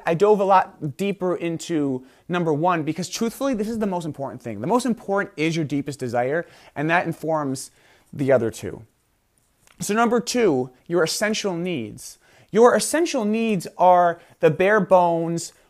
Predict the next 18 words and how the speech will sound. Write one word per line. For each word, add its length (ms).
What 340
do 80
you 240
actually 560
need 680
to 60
make 260
sure 760
that 140
you 300
get 580
what 160
your 80
deepest 380
desire 500
is? 260
So 180
again, 360